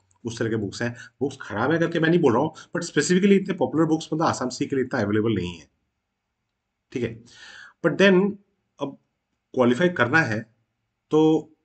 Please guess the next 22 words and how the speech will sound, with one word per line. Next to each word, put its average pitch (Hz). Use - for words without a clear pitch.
यहाँ 110
पे 139
देखो 120
यार, 98
मेहनत 123
मतलब 151
अभी 156
आप 117
लोग 147
भी 160
कर 156
रहे 151
हैं, 151
मेहनत 120
मैं 110
भी 117
कर 104
रहा 92
हूँ, 92
but 120
अब 110
obviously 135